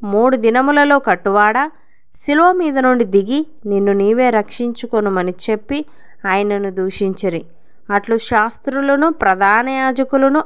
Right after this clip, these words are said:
అపహాస్యము చేయిచు, "వీడి ఇతరులను రక్షించెను, తన్ను తాను రక్షించుకొనలేడు. ఇజ్రాయేలు రాజగు క్రీస్తు ఇప్పుడు సిలువ మీద నుండి దిగిరావచ్చును. అప్పుడు మనము చూచి నమ్ముదుమని"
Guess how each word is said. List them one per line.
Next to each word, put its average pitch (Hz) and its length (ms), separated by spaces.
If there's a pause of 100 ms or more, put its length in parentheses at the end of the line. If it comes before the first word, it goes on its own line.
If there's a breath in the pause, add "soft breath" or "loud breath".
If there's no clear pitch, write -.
(100)
అపహాస్యము 247 720
చేయిచు, 220 640 (520 soft breath)
"వీడి 233 300
ఇతరులను 311 600
రక్షించెను, 285 880 (100)
తన్ను 196 260
తాను 196 340
రక్షించుకొనలేడు. 220 1120 (400 soft breath)
ఇజ్రాయేలు 196 580
రాజగు 247 500
క్రీస్తు 247 760
ఇప్పుడు 208 300
సిలువ 262 380
మీద 311 300
నుండి 233 260
దిగిరావచ్చును. 208 960 (440 soft breath)
అప్పుడు 269 440
మనము 214 360
చూచి 269 520
నమ్ముదుమని" 214 800